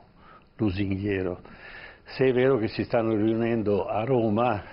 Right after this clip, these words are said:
per commemorare l'anniversario della primo,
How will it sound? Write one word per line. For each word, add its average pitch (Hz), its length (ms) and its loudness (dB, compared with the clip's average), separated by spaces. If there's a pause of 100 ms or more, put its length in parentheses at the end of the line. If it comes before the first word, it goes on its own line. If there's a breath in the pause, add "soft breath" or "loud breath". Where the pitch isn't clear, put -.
per 90 180 -2
commemorare 98 1000 -2 (600 loud breath)
l'anniversario 98 1000 0
della 87 500 -4
primo, 101 640 -2